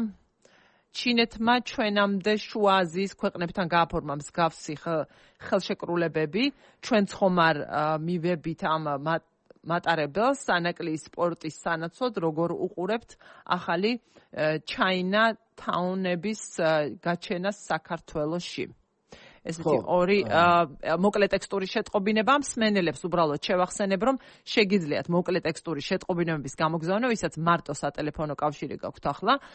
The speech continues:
Speaker 1: მისაწვდომად ხუთი ოთხმოცდათხუთმეტი ოთხმოცდათხუთმეტი ნული ნული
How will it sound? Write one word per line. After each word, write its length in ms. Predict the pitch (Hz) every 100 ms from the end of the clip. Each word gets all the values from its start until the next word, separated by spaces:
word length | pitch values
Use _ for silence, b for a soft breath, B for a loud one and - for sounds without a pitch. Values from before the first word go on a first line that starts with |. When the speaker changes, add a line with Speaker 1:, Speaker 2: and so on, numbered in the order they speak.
| B B 190
Speaker 1:
მისაწვდომად 680 | 196 220 - 214 226 294 -
ხუთი 500 | - 262 220 - 285 277 _ b b
ოთხმოცდათხუთმეტი 1040 | - 208 226 196 - 175 - 185 170 151 156
ოთხმოცდათხუთმეტი 1040 | 165 - 165 - 147 - 214 - 254 277
ნული 400 | 262 190 185 214
ნული 340 | 226 170 185